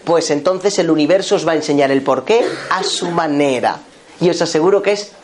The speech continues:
al estilo pulpo gallego. Que su modo que tiene de decirte él, "Yo te voy a enseñar por qué has hecho daño, porque como no ves más allá de tus ojos, y hay mucho más que tus ojos, tranquilo que yo te enseñaré".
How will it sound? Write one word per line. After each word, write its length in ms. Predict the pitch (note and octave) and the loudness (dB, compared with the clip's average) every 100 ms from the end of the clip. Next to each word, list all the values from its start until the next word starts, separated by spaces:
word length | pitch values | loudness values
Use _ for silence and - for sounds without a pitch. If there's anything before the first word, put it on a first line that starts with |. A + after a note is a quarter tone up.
| - | -4
al 160 | D#3 | -2
estilo 500 | C#3+ - - G3 G3+ G3 | -2 -4 -2 2 0 0
pulpo 340 | F#3 F3+ D#3+ | -2 0 0
gallego. 400 | C3+ A2 G#2+ A2 - G4 - - - A4 - - - - - - - - F#4+ - | 0 -2 -6 -8 -10 -12 -12 -12 -8 -6 -4 -4 -6 -8 -8 -12 -10 -8 -8 -4
Que 120 | - | -4
su 200 | - D#3 | 0 0
modo 320 | D#3 G#3+ A3+ G#3 | 2 2 2 0
que 80 | |
tiene 340 | F#3+ G3+ G3 F#3+ | 2 2 4 4
de 200 | F#3+ E3 | 4 2
decirte 500 | F#3+ F3 E3+ F3 F#3+ | 0 0 4 4 4
él, 160 | F3 - - | 0 -6 -6
"Yo 240 | D#3+ C4 C4+ | 2 2 2
te 240 | - F#3+ | 0 0
voy 340 | E3+ G#3+ G#3 F3+ | 2 2 4 2
a 40 | |
enseñar 520 | D#3 C#3 C#3 D#3 - | 0 0 2 2 0
por 140 | B2+ B2 | -6 0
qué 100 | B2+ | 0
has 100 | B2 | -2
hecho 200 | - B2 | -2 0
daño, 320 | A#2+ B2 A#2 - - | 0 -2 -6 -6 -4
porque 180 | F3 | 0
como 160 | D#3+ E3 | 0 0
no 80 | G3+ | 0
ves 140 | G3+ | 0
más 220 | G3+ - - - | -2 -6 -14 -2
allá 220 | F3 F3 | 0 0
de 100 | E3+ | -2
tus 180 | E3+ F#3 | -2 -2
ojos, 420 | F#3 B2+ A2 - - - - | -2 -4 -6 -10 -20 -20 -4
y 80 | F3+ | 0
hay 100 | F#3 | 2
mucho 320 | F#3+ A3 G#3+ | 0 0 0
más 260 | G#3 F#3+ - | -2 -4 -4
que 100 | G3 | -4
tus 200 | G3+ G3 | -2 0
ojos, 360 | G#3+ G3 G#3 - - - | 0 0 -2 -4 -8 -2
tranquilo 460 | E3+ D3 F#3 F3+ | -2 -2 0 0
que 120 | C#3 | 0
yo 160 | C3 B2 | -2 -2
te 80 | A#2 | -4
enseñaré". 560 | G#2 - G2+ G2 - | -6 -8 -8 -8 -10